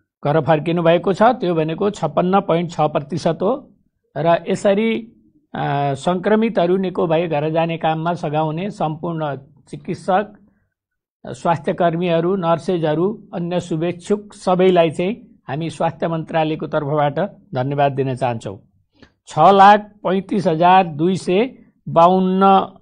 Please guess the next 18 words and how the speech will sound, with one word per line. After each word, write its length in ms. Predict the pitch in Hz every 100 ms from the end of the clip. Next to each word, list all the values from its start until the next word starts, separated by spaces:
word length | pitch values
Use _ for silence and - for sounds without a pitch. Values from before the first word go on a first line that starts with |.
| _ 147
जनाको 440 | 139 170 170 170 165
आरटिपिसिआर 720 | 156 151 160 151 - 165 160
भएको 320 | 151 160 185
छ 100 | 185 262 339 - _ _ _ _ _ _ _ -
र 400 | 160 180 180 - _ -
आज 240 | 156 190
मात्रै 440 | 208 190 175 208
तेह्र 260 | 220 190 185
हजार 320 | 175 156 170
दुई 200 | 156 165
सय 200 | 156 180
त्रिपन्न 500 | 175 165 175 156 156
जनाको, 480 | 143 143 143 131 196
अ, 140 | - _ _ _ _ _ - 127 127
पिसिआर 440 | 127 156 143 165 139
टेस्ट 380 | 131 135 131 123
भएको 280 | 120 -
छ। 120 | 123